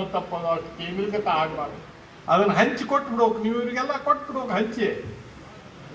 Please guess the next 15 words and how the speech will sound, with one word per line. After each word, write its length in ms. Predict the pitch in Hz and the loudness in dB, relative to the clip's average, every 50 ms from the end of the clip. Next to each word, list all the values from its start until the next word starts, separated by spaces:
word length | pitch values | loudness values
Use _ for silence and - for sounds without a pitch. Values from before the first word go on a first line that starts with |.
| - - - | -12 -2 4
ಅವ್ರಿಗೆ, 560 | 190 202 214 214 220 214 214 214 208 208 202 196 - - - - - - - - - | 6 8 8 8 8 10 8 8 8 6 2 0 -2 -8 -12 -16 -16 -20 -20 -14 -8
ಆ, 80 | 226 220 220 214 220 214 208 208 208 202 208 208 190 190 | -6 -4 -2 -2 0 -2 -2 -2 -2 -4 -4 -2 2 4
ಅವಕಾಶ 460 | 208 214 226 226 262 269 226 208 240 240 247 233 220 220 - | 6 6 6 6 6 2 2 4 4 4 4 4 4 4 4
ಕೊಟ್ರಿ 420 | - 240 262 262 254 - 269 254 226 | 4 4 6 6 6 4 6 6 6
ಅಂದ್ರೆ 380 | 196 156 151 143 160 180 202 214 220 214 208 - - - - - - - - | 6 4 2 2 2 6 6 6 6 6 2 -2 -6 -12 -16 -18 -16 -6 0
ಅಷ್ಟು 360 | 190 208 208 - - - 262 | 0 0 0 -2 -6 -6 -4
ನಿಮ್ಮ 420 | 240 226 226 233 226 226 226 226 220 | -2 0 0 0 0 -2 -2 2 4
ಬರ್ಡನ್ 400 | 226 220 220 220 226 220 226 220 | 4 4 6 4 4 4 2 2
ಕಡಿಮೆ 280 | 220 214 214 214 220 | 2 2 2 4 4
ಆಗುತ್ತೆ. 640 | 220 214 214 - - 220 196 160 - - - - - - - - - - - - - - - - | 4 4 2 0 2 2 2 2 2 -2 -8 -14 -16 -18 -20 -20 -20 -20 -20 -20 -20 -20 -8 -2
ಮತ್ತೆ 400 | 190 202 202 - 233 226 214 190 | 0 0 0 2 2 4 4 4
ಯಾವ 800 | 180 170 180 196 220 226 175 175 233 240 240 233 233 233 233 233 | 6 6 6 6 8 6 6 6 4 4 4 4 2 2 0 -2
ಗ್ರಾಮ 380 | 214 190 196 190 202 214 208 202 | -2 -2 0 0 0 0 -2 -4
ಪಂಚಾಯತಿ 680 | 202 202 202 196 196 - 208 202 202 196 - 208 196 | -4 -4 -4 -4 -4 -2 -2 -2 -2 -2 -4 -4 -4
ಅಧ್ಯಕ್ಷರು, 580 | 185 170 160 190 190 - - - 202 190 175 | -4 -2 -2 -4 -4 -4 -4 -4 -4 -4 -4